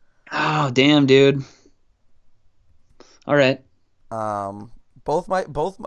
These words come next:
Speaker 2: the guys named Ben I took, uh, first and second. Um,
Speaker 1: Yeah.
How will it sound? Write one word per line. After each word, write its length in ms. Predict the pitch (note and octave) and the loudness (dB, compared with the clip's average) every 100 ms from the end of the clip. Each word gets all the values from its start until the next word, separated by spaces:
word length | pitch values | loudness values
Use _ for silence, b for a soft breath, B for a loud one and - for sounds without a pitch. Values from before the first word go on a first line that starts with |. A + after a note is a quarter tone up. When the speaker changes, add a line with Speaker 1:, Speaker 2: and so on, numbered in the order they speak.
| - | -16
Speaker 2:
the 140 | D#3 | -10
guys 340 | D#3+ E3 E3 D#3+ | -2 -2 -2 -6
named 280 | D#3+ D#3 B2 | -12 -10 -8
Ben 440 | C#3 C3 G2 G#2+ - | -8 -8 -14 -20 -18
I 100 | G#2 | -18
took, 380 | G#2 - A2+ - _ - | -16 -18 -18 -20 _ -16
uh, 200 | A#2 A2 | -14 -14
first 420 | - B2 A#2 - - - | -14 -18 -18 -20 -20 -20
and 160 | - A2 | -20 -18
second. 520 | - A#2+ - F2+ G2+ _ _ _ _ _ _ _ - | -12 -12 -12 -20 -20 _ _ _ _ _ _ _ -6
Um, 100 | A#2 | -2
Speaker 1:
Yeah. 200 | A3 | -2